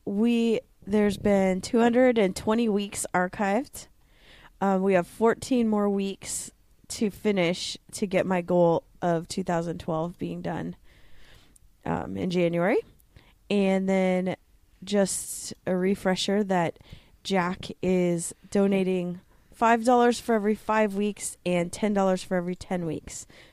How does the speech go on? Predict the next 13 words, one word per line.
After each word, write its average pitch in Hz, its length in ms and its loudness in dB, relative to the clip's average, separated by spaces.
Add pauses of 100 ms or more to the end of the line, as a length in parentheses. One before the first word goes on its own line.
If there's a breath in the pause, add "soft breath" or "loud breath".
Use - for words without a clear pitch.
So 170 540 0 (300)
if 185 160 -2
you're 175 120 -2
close 202 420 -4
to 190 180 -4 (280)
getting 185 220 -2
one 180 120 0
of 175 80 -4
those 175 180 -4
goals, 240 340 0 (440 loud breath)
please 220 640 -2
hurry 240 500 -2
and, 180 560 -2